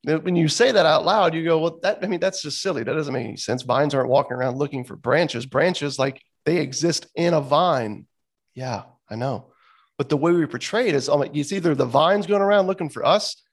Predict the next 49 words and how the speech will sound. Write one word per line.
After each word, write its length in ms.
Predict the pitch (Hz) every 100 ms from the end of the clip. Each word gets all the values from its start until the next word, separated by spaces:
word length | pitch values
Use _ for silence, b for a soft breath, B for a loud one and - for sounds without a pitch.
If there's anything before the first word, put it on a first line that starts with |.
| _
trying 160 | 170
to 20 | 160
figure 160 | 170
out 60 | 143
how 160 | 147 147
he 100 | 165
can 140 | 156
abide 440 | 120 135 139 151
in 120 | 139 -
us, 400 | 143 - - - _ _ -
or 520 | 220 180 127 147 - _ -
more 200 | 143 143
importantly, 580 | 139 170 143 127 131 151 b b b _
uh, 200 | 131 127
or 220 | - 143
I 80 | 143
should 160 | 131 139
say 140 | 151
more 280 | 135 135 127
prominently, 800 | - 156 190 147 110 113 135 - -
is 160 | 135
us 280 | - 147 -
running 420 | 131 139 156 147
around 460 | 131 131 139 139 135 b _
with 120 | 135 147
this 140 | 143
idea 360 | 147 135 170 190
in 80 |
our 100 | 147
minds 320 | 131 131 135 139
of, 80 |
like, 160 | 135 -
we're 180 | 143 147
all 60 | 143
these 200 | 139 -
independent 540 | 170 156 160 156 -
branches 460 | 127 160 180 151 139
in 60 | 139
the 60 | 131
garden 540 | 143 170 131 123 127 b b
and 120 | 147 147
we're 100 | 135
looking 320 | 170 190 160
for 120 | 165
the 100 | 139
vine 380 | 131 160 170 156
and 100 | 151
going, 160 | 143
"Hey, 340 | 151 208 147